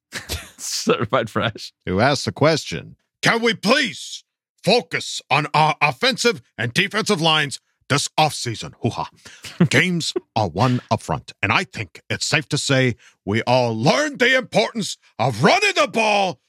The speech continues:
Speaker 2: to close out fourth quarters. Are you with me? Hoo-ha."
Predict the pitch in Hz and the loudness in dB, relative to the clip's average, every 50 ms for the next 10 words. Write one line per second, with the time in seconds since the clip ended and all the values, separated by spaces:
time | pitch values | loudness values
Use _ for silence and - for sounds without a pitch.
0 | _ _ - - 151 143 - - - 277 320 320 277 - 233 226 233 233 214 - | _ _ -2 -2 -2 0 0 2 2 2 2 2 0 2 2 2 2 2 0 -4
1 | - _ _ _ _ - 190 240 247 226 - - - 185 175 170 165 160 156 131 | -10 _ _ _ _ 2 4 4 4 2 -2 -2 -2 0 2 2 2 2 0 -2
2 | - - _ _ _ - 147 196 220 214 190 165 151 117 - 117 104 104 104 _ | -6 -10 _ _ _ 0 2 2 4 2 2 2 0 -2 -2 -6 -6 -6 -8 _
3 | _ _ _ _ _ _ _ _ _ _ _ _ - 101 - - 71 - | _ _ _ _ _ _ _ _ _ _ _ _ -2 -2 -2 -2 -4 -8